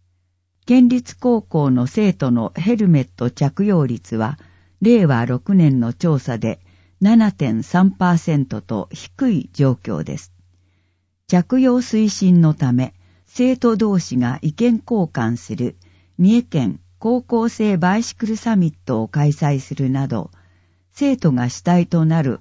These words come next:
啓発にも取り組んでいます。また、令和六年度は校則にヘルメット着用を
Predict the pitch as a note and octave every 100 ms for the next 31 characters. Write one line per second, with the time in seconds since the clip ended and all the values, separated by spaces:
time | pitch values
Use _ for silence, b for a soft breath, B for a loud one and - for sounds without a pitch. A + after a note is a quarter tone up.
0 | - G3+ G#3 G3+ F#3 F3 E3+ D#3+ B2 C#2+
1 | C#3 F3 - E3 A#2 F2 C#2+ C#2 - -
2 | _ _ _ _ _ _ _ D3+ D3 D3+
3 | C#3 - _ _ _ _ - B3+ A#3+ F#3+
4 | C#3 D3+ D3+ G#3+ A3 D#3 B2+ A2+ G#2+ -
5 | _ G#3 A#3 A#3+ G3+ G3+ F#3 E3+ - b
6 | b b - B3+ A3 E3 D3 - C3 -
7 | D3 D3+ F#3+ F#3 E3+ E3 D#3